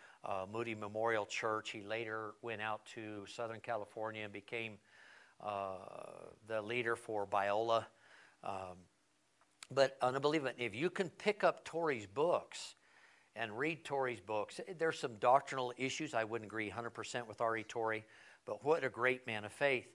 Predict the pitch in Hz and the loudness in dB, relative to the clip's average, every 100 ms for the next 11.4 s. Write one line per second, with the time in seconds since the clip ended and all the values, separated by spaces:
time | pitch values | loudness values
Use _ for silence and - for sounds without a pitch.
0 | _ - - - - - 185 208 - 170 | _ -20 -20 -20 -8 4 4 4 0 0
1 | 165 120 113 - 160 160 135 117 110 104 | 2 0 -4 -4 -4 -2 -6 -4 -6 -6
2 | 104 127 131 123 107 101 - 139 135 - | -4 -4 -2 -2 2 0 2 6 6 4
3 | 104 - 135 127 120 139 127 123 - _ | -4 -2 0 2 0 0 -2 -2 -6 _
4 | 117 - 170 180 - 123 117 - 123 127 | 2 2 0 0 -2 -4 -4 2 2 2
5 | 120 110 - 120 135 147 - 139 139 - | -2 -6 -4 0 0 -2 -2 2 2 0
6 | 107 - _ _ - - - - 151 165 | -10 -12 _ _ -20 -20 -20 -8 -4 2
7 | 160 143 143 135 - 147 156 156 - _ | 2 4 4 2 2 6 6 6 -2 _
8 | _ _ _ _ - 120 156 208 180 156 | _ _ _ _ -18 -8 -4 -2 0 -2
9 | - 120 107 127 139 107 120 120 104 - | -2 -6 0 2 2 2 6 8 6 2
10 | - 110 98 - - 139 143 117 - - | -4 -4 -4 -8 -2 0 0 -4 -8 -4
11 | 139 127 104 | -4 -4 -6